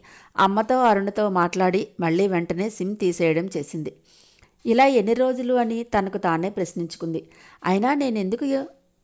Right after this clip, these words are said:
ఎవరికైనా భయపడాలి? అభి కాల్ చేస్తాడని నేనెందుకు సిమ్ తీసి పక్కన పెట్టేయాలి?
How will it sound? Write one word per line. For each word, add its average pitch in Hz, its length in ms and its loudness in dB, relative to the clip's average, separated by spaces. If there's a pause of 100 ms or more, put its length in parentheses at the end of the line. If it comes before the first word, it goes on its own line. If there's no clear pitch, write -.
ఎవరికైనా 220 520 0
భయపడాలి? 202 720 2 (340)
అభి 190 260 2
కాల్ 214 360 2
చేస్తాడని 214 560 -2
నేనెందుకు 202 460 -4
సిమ్ 214 280 -6
తీసి 214 240 -8
పక్కన 185 300 -4
పెట్టేయాలి? 190 720 2